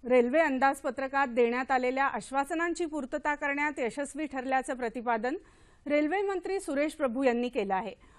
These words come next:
मुंबईतल्या बोरिवली रेल्वे स्थानकावरील सरकत्या जिन्याचं आणि नव्या पादचारी पुलाचं उद्घाटन करताना ते आज बोलत होते. ई तिकीट, स्वच्छता, प्रवाशांना सुविधा पुरवण्यात आपल्याला यश आल्याचं त्यांनी सांगितलं.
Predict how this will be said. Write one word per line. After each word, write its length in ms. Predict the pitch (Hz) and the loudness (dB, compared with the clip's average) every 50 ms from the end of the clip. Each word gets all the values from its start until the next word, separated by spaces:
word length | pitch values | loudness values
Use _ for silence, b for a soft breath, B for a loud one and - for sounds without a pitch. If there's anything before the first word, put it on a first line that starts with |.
| b b - | b b -2
मुंबईतल्या 640 | 262 285 302 302 285 320 339 - - 311 330 349 339 | 0 0 2 4 4 4 4 4 2 2 2 2 2
बोरिवली 680 | 277 262 269 247 254 285 311 285 302 349 349 359 381 | 4 4 4 4 4 2 0 -2 -2 -2 -2 -2 0
रेल्वे 340 | 320 285 254 262 254 277 294 | 0 0 0 2 2 0 -2
स्थानकावरील 800 | 269 - 311 277 262 269 277 - 285 285 277 277 285 294 311 339 | -2 -4 -4 -4 -2 -2 -2 0 0 2 2 0 -2 -2 -4 -4
सरकत्या 540 | 311 - 320 262 240 262 277 - - 370 339 | -4 -4 -2 0 0 -2 -2 -2 0 0 0
जिन्याचं 540 | 277 269 247 233 240 294 339 - 349 208 170 b b b b b b b - | 2 0 0 0 0 -2 -2 -4 -6 -6 -6 b b b b b b b -6
आणि 160 | 320 349 403 403 | -2 -2 0 0
नव्या 280 | 359 285 247 247 294 392 | 0 2 2 2 2 2
पादचारी 600 | 427 - 381 339 320 - - 339 320 311 311 330 | 2 2 0 0 0 -2 -2 -2 -2 0 0 -2
पुलाचं 460 | 294 - 311 277 277 285 277 - 320 | -4 -6 -2 0 0 0 0 0 -2
उद्घाटन 480 | 285 262 214 202 330 277 269 269 302 294 | -4 -4 -4 -2 -2 -2 -2 -2 -4 -4
करताना 480 | 285 302 247 233 - 262 247 254 277 311 - | -2 -4 -4 -2 -2 -2 -2 -2 -4 -4 -2
ते 80 | - 254 | 0 2
आज 200 | 240 226 233 247 | 2 2 2 0
बोलत 300 | 240 226 208 208 196 190 | 0 0 0 0 -2 -4
होते. 260 | 240 180 - 190 - b b b b b b - | -6 -8 -8 -12 -14 b b b b b b -2
ई 140 | 294 302 302 - | 0 0 0 0
तिकीट, 300 | 294 240 - - 269 302 - b b b b b b - - | -2 -4 -4 -4 -6 -6 -6 b b b b b b -12 -2
स्वच्छता, 680 | 294 294 277 - - - 392 381 - - 220 208 208 b b b b b _ - | 0 0 0 0 0 -2 -2 0 2 0 0 0 -2 b b b b b _ 0
प्रवाशांना 640 | - 269 262 277 330 - - 415 370 339 349 392 392 | 2 2 4 6 4 4 4 0 0 0 0 -2 -2
सुविधा 420 | 370 - 285 269 285 247 285 294 | -2 -4 -4 -2 -2 0 0 -2
पुरवण्यात 500 | 269 277 294 277 269 269 277 277 277 277 | -2 -2 -2 0 0 0 0 -2 -2 -2
आपल्याला 440 | 277 233 220 - 269 269 269 277 277 | -2 -2 -2 0 0 0 2 2 0
यश 300 | 277 254 262 302 320 - | 0 0 -2 -2 -2 -2
आल्याचं 320 | 294 269 247 240 240 - 254 | -2 0 0 0 -2 -2 -4
त्यांनी 280 | - 220 208 208 202 | -4 -4 -2 -2 -4
सांगितलं. 480 | 196 - 190 185 190 240 226 - 190 | -4 -6 -8 -6 -8 -8 -8 -8 -10